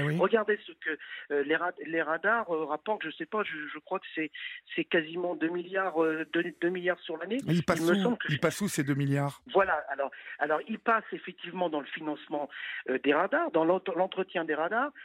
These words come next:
Speaker 2: dans le financement de la sécurité routière, alors je ne sais pas où, et dans le,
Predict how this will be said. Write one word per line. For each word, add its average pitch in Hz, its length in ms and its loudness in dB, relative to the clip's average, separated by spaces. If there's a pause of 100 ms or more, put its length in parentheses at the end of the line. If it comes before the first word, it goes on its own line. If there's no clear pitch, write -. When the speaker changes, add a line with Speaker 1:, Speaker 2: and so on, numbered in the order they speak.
(440)
Speaker 2:
dans 202 120 6
le 214 100 2
financement 226 540 -4
de 165 80 0
la 156 60 0
sécurité 156 440 -6
routière, 160 300 -4
alors 139 100 -4
je 113 100 -10
ne 127 120 -10
sais 131 80 -4
pas 135 200 2
où, 269 300 2
et 196 220 4
dans 165 180 2
le, 151 220 0